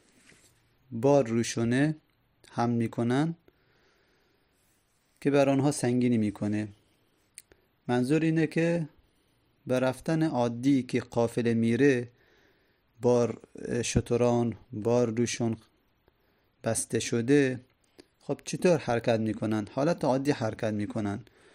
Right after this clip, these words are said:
و برای استراحت جای فرود میان، اه، برای خوردن، نماز. خب یعنی با همه اینها محاسبه می‌شه،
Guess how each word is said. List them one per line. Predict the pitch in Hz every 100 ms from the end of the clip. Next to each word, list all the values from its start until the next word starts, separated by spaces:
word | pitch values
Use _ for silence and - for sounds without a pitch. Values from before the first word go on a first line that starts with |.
| _ -
و | 123 123 123 120 117 - - -
برای | 127 120 123 131 131 131 127 123 120 - _ - _ -
استراحت | 135 - 131 123 127 135 123 123 _ _ _ _ _ _ _ _ _ 120
جای | 120 131 123
فرود | - 127 160
میان، | 139 135 131 127 123 123 _ _ _ _ _ _ _ _ _ _ _ _ _ 135
اه، | 123 120 117 120 69 69 - - - - 113 - _ _ _ _ _ _ _
برای | - 123 131
خوردن، | - 131 123 120 131 131 123 120 - -
نماز. | 113 127 135 131 127 120 - _ _ _ _ _ _ _ _ _ _
خب | _ 135 123
یعنی | 135 160
با | 151 147
همه | 120 156 202
اینها | 220 170 135 127
محاسبه | 120 117 113 127 120
می‌شه، | 120 117 - 190